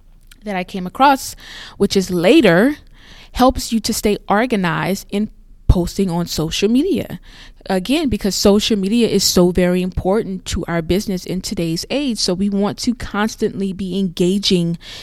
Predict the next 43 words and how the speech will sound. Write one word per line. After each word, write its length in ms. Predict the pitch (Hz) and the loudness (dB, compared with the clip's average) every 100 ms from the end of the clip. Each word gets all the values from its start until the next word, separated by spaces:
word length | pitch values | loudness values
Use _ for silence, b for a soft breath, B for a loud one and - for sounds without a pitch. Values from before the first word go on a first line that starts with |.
| B | B
people 600 | - 247 262 190 175 190 - B B B | 0 2 2 2 2 0 -6 B B B
within 300 | 196 202 202 | -4 0 0
our 120 | 196 | 0
business 460 | 180 185 226 226 196 | 0 0 0 -2 -2
and 100 | 180 | -2
our 120 | 185 | -4
brand 460 | 170 180 196 180 - | -2 -2 -2 -4 -6
on 180 | 170 175 | -8 -8
social 400 | - 165 160 175 | -4 -4 -4 -6
media. 480 | 170 180 151 - - B B B | -6 -4 -6 -8 -14 B B B
Later 440 | 185 185 208 269 294 | 0 4 6 6 4
is 180 | 226 208 | 4 0
a 40 | |
great 300 | 190 196 180 | 2 2 2
app 280 | - 190 - | -2 -8 -6
because 340 | 202 - 190 | -4 -2 -2
it 80 | 196 | 0
allows 680 | 175 165 180 196 277 277 240 | -2 -2 -2 0 0 -2 -6
you, 360 | 202 190 190 - B B | -2 -2 -4 -10 B B
once 340 | 214 262 - | 0 0 4
you've 240 | 339 339 - | 4 4 2
created 500 | - 202 175 175 - | -2 2 2 0 -4
the 80 | |
content, 600 | 160 175 117 151 - - - - - | -6 -4 -6 -4 -6 -6 -12 -14 -4
and 100 | 196 | 0
when 100 | 185 | 0
I 60 | |
say 220 | 185 208 190 | 0 -2 -2
content, 520 | - 226 233 247 - | 0 0 2 0 0
I 80 | 196 | -2
mean, 260 | 196 190 | 0 0
like, 360 | 190 180 175 - - | -2 -4 -6 -10 -6
the 160 | 190 196 | -4 -2
picture, 480 | - 190 - 175 160 | 0 -2 -2 -4 -4
that 180 | 160 | 0
picture 340 | - 208 - 196 | 0 0 -2 -4
of 120 | 170 | -2
yourself, 580 | 143 156 214 269 269 - B B B | -4 -2 0 0 0 -6 B B B
that 180 | 170 160 | -2 2
picture 340 | 226 202 - 185 | 2 2 -2 -2
of 100 | 175 | 0
your 140 | 156 | -2
product, 640 | - 262 254 254 240 - | 0 2 2 4 2 -2